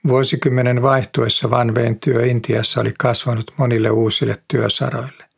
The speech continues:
Katulapsityö oli saanut monien vuosien rukousten jälkeen oman pelastuskeskuksen aivan Vitsejavaran miljoonakaupungin sydämeen.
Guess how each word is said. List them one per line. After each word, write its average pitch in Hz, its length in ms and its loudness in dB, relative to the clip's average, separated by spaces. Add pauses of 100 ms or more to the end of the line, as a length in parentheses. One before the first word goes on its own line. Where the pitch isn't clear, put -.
(1200)
Katulapsityö 120 840 0
oli 117 140 0
saanut 113 380 0
monien 117 460 0
vuosien 113 460 0
rukousten 117 580 -2
jälkeen 113 540 0
oman 113 320 -2
pelastuskeskuksen - 1300 -2 (600)
aivan 117 500 0
Vitsejavaran 113 680 0
miljoonakaupungin 113 1000 0
sydämeen. 120 680 -2